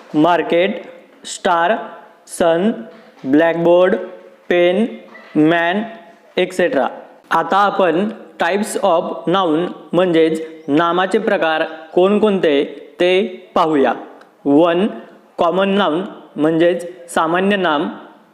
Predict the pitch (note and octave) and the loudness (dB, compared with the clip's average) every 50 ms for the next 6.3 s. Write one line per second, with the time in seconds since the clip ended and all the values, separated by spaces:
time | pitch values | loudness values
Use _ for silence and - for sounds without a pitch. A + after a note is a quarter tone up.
0 | _ _ _ _ A3+ G#3 F#3 F3 E3+ A3+ - - - - - - - - _ - | _ _ _ _ 2 4 4 4 4 2 0 -4 -12 -16 -20 -20 -20 -20 _ -2
1 | F3+ F3 D#3 - - G3 F#3+ F#3 G3+ G3+ E3+ D3+ E3+ G3 F#3+ - - - - - | 0 0 2 2 2 0 2 2 2 2 2 0 -2 -2 -6 -8 -14 -18 -16 -4
2 | - D#3 D#3+ E3 D#3 D#3+ E3 F#3+ - - - - - - - - C3+ C#3 D#3+ D#3+ | -2 0 0 2 4 2 2 2 0 -4 -10 -14 -18 -16 -6 0 2 2 2 4
3 | - G3 F#3+ G#3 - - - - - D#3+ E3 F#3 E3+ D3 C3+ E3+ G#3+ A3 - - | 2 2 2 0 -2 -6 -14 -10 -6 -2 -2 0 0 0 -2 -4 -6 -8 -12 -18
4 | - - - _ - - _ _ _ _ _ - - F3 E3 E3+ G#3+ - - - | -20 -20 -20 _ -20 -20 _ _ _ _ _ -2 0 2 4 2 2 0 -4 -10
5 | - - - - - - - - - - F3 E3 F#3 G3 G3 G3 A3+ A3+ A3+ G#3+ | -16 -18 -20 -20 -20 -20 -20 -8 -2 -2 0 0 0 -2 0 0 2 2 4 4
6 | G#3+ F#3+ E3 D#3 F3 G3+ | 2 2 2 2 0 -2